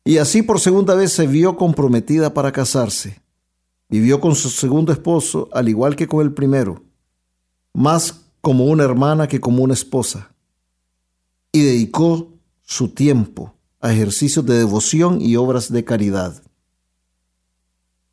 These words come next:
En el año seiscientos setenta y dos, ella se regresó a la isla de Ely y fundó un monasterio.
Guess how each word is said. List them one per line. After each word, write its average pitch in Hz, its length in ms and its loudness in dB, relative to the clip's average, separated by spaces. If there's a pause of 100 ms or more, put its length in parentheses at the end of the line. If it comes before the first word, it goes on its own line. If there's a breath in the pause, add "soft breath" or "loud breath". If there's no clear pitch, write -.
(1160)
En 151 180 2
el 156 80 4
año 220 460 2 (840)
seiscientos 208 640 0
setenta 175 460 0
y - 20 4
dos, 180 640 0
ella 180 200 2
se 165 160 0
regresó 139 560 0
a 165 40 2
la 147 140 2
isla 147 340 0
de 127 200 -2
Ely 147 340 0
y 143 40 0
fundó 127 340 0
un 151 140 0
monasterio. 120 720 -2